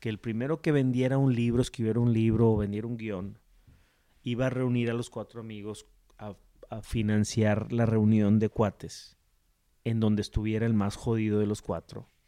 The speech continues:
para que no viajara, y se iban a reunir. Robert hace un guión que se llama Taps,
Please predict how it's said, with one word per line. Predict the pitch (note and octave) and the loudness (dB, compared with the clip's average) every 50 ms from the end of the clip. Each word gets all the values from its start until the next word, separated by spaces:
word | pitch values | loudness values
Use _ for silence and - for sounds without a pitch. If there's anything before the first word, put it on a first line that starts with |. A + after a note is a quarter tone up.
| _ _ _ _ _ | _ _ _ _ _
para | G#2+ F#2+ | -14 -14
que | - G2 | -12 -10
no | G2 G2+ | -8 -6
viajara, | G#2 G#2+ G2 - A2 G2 F#2 F2+ - - _ _ _ _ _ _ _ _ _ _ _ | -6 -6 -6 -6 -8 -8 -8 -8 -12 -14 _ _ _ _ _ _ _ _ _ _ _
y | - A2 | -10 -8
se | - B2 | -6 -6
iban | B2 C3+ C#3 D3 | -4 -4 -4 -4
a | D3 C#3+ | -4 -4
reunir. | C3+ C#3 C3+ C#3 D#3 E3+ D#3+ - - _ _ _ _ _ _ _ _ _ _ _ _ _ _ - - - _ _ _ _ _ _ _ _ _ _ _ _ _ _ _ _ - | -2 -2 0 0 0 -2 -4 -6 -12 _ _ _ _ _ _ _ _ _ _ _ _ _ _ -20 -20 -20 _ _ _ _ _ _ _ _ _ _ _ _ _ _ _ _ -8
Robert | A#2 G#2 A#2+ C3 C3 B2+ D3 D3 C#3+ - - - - - - - - - _ _ _ _ _ | -4 2 4 6 8 10 8 8 6 4 -4 -16 -18 -18 -20 -20 -20 -20 _ _ _ _ _
hace | - B2+ B2+ B2 - - - C#3 B2+ | -2 0 0 0 -2 -2 -2 -2 0
un | B2 B2 B2 B2 B2 B2 B2+ C3 E3 D#3 | 0 0 0 0 0 -2 -2 -4 -8 -8
guión | A2+ A#2 A#2+ A#2+ A#2 A2+ A2+ | -2 4 6 6 6 6 4
que | - | 2
se | - | 0
llama | A#2 A2 A2 G#2+ | 2 2 2 0
Taps, | - _ - G#2 G2 - - - - - - | 0 _ -4 -4 2 2 0 0 0 -8 -16